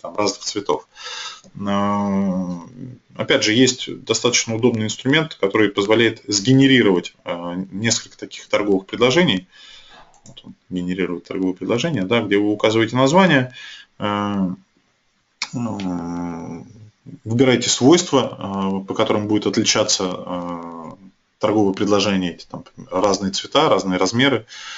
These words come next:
Э, ну, если мы про штаны говорим, то это размер одежды, а не обуви, конечно. И потом просто жмёте кнопку «Сгенерировать», у вас сразу несколько торговых предложений генерируется. Ну, тоже достаточно удобно.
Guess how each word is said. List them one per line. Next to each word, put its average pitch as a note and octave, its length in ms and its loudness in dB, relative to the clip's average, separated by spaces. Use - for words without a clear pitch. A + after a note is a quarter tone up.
Э, F2 500 -4
ну, F#2+ 80 -10
если F2+ 300 -8
мы F2+ 160 -4
про - 100 -20
штаны F#2 300 -6
говорим, E2+ 300 -2
то E2 160 -6
это D#2+ 260 -8
размер F#2 320 -4
одежды, A#2+ 380 2
а A2 80 0
не A2 100 -2
обуви, G2+ 300 2
конечно. F2+ 460 -6
И F#2 60 -2
потом A#2+ 300 0
просто - 240 0
жмёте A#2+ 280 2
кнопку A#2+ 300 -6
«Сгенерировать», A2+ 640 0
у G2+ 40 -8
вас G#2 140 -4
сразу G2+ 240 -2
несколько G2+ 460 -8
торговых G#2 400 0
предложений G2 600 -4
генерируется. G2 640 -2
Ну, - 160 -14
тоже G2+ 200 2
достаточно F#2+ 540 -2
удобно. F#2 300 -6